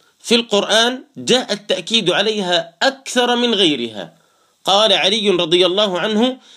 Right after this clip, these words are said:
"ألف لام ميم تنزيل"، اللي هي سورة السجدة، ثم قال: "وحاميم السجدة"، اللي هي سورة فصلت، ثم قال: "والنجم،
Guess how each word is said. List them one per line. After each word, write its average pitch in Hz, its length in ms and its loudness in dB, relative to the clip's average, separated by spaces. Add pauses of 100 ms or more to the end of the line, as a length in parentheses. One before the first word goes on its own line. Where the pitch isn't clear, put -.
(240)
"ألف 185 400 0
لام 185 400 2
ميم 208 260 0
تنزيل"، 220 800 0 (440)
اللي 143 180 2
هي 156 60 4
سورة 160 240 -2
السجدة، 160 560 -2 (640)
ثم 175 260 0
قال: 254 500 -2
"وحاميم 226 760 0
السجدة"، 123 600 -4 (400)
اللي 160 240 4
هي 220 60 2
سورة 226 380 2 (240)
فصلت، 202 920 0 (380)
ثم 233 280 2
قال: 233 640 0
"والنجم، 165 1300 0